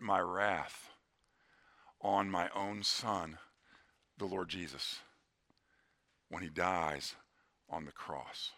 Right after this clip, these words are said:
That's what he did. And he did that for us, knowing that we deserve, because the wages of sin is death, we deserve his wrath.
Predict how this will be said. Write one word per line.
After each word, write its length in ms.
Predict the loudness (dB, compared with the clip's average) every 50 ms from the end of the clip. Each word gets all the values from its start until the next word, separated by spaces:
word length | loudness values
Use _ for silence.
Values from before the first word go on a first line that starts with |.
| -14 _ _ _ _ _ _ _ _ _ _ _ _ _ _ _ _ _ _ _ _ _ _ _ _ _ _ _ _ _ 4
That's 220 | 4 4 4 2
what 120 | -6 -6
he 100 | -6 -8
did. 260 | -6 -8 -10 -10 -12 -18 -20 _ _ _ _ _ _ _ _ _ _ _ _ _ _ _ _ _ _ _ _ _ _ _ _ _ _ _ _ _ _ _ -6
And 100 | -2 -2
he 60 | -2
did 280 | 2 6 6 6 8 8
that 220 | 6 6 6 4
for 200 | 2 -4 -2 -2 -4 0 4
us, 360 | 8 8 8 8 6 4 0 2
knowing 680 | 2 4 6 8 8 8 6 4 2 0 0 -2 -4 -6 -10 _ _ _ _ _ _ _ _ _ -20 -20 -20 -18 -18 -2 6
that 260 | 8 8 8 8 4
we 260 | 4 6 8 8 8
deserve, 460 | 8 8 6 8 10 10 12 12 10 10
because 340 | 6 8 8 8 8 8
the 60 | 6 8
wages 320 | 10 8 8 8 6 2
of 100 | 2 4
sin 180 | 6 8 8 8
is 140 | 8 8
death, 200 | 10 10 10 10 6 2 -10 -4
we 240 | 2 6 8 8 8
deserve 460 | 8 8 6 8 10 12 12 12 12
his 180 | 12 10 8 10
wrath. 520 | 10 10 10 10 10 8 6 2 -10 -16